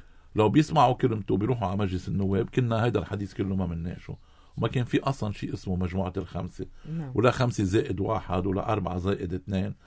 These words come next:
Speaker 1: ما بتعرفي مع الوقت تصير تتطور.
Speaker 2: حسب الحاجة.
Speaker 1: حسب الحاجة، للأسف. بقى، دونك، واضح مين عم يخلي الآخر يتدخل.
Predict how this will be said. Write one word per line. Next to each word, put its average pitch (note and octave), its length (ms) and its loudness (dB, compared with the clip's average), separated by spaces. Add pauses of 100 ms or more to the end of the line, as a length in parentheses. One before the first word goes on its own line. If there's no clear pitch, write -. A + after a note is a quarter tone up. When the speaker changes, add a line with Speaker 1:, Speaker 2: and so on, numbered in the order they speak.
(120)
Speaker 1:
ما - 60 -6
بتعرفي G2+ 300 -4
مع F#2+ 160 0
الوقت G#2+ 300 0 (140)
تصير F#2 120 -6
تتطور. G2 680 0 (500)
Speaker 2:
حسب A3 300 -2
الحاجة. G#3 500 -4
Speaker 1:
حسب C#3+ 300 8
الحاجة، C3+ 600 4
للأسف. - 500 2 (380)
بقى، F#2+ 400 0
دونك، G#2+ 320 0 (480)
واضح D#3 640 6 (220)
مين C#3+ 200 4
عم C3 140 2
يخلي C3+ 300 4
الآخر B2 640 2 (240)
يتدخل. G2+ 480 0